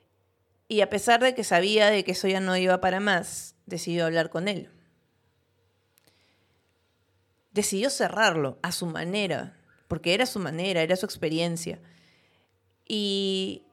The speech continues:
y claro, si pasan acá tres años, cinco años, te vas a dar cuenta de que si ella cuando mira atrás y ya estoy, como le dije, va a aparecer alguien más, va a aparecer alguien mucho mejor. Pero el aprendizaje que te está dejando este Voldemort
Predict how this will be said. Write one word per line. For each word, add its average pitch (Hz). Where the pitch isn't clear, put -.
y 214
claro, 233
si 220
pasan 220
acá 226
tres 233
años, 233
cinco 226
años, 220
te -
vas 208
a 214
dar 208
cuenta 202
de 202
que 165
si -
ella 262
cuando 202
mira 202
atrás 196
y 190
ya 175
estoy, 185
como 175
le 170
dije, 180
va 185
a -
aparecer 202
alguien 180
más, 180
va 175
a 170
aparecer 180
alguien 180
mucho 247
mejor. 170
Pero 190
el 185
aprendizaje 185
que 240
te -
está 185
dejando 202
este 185
Voldemort 185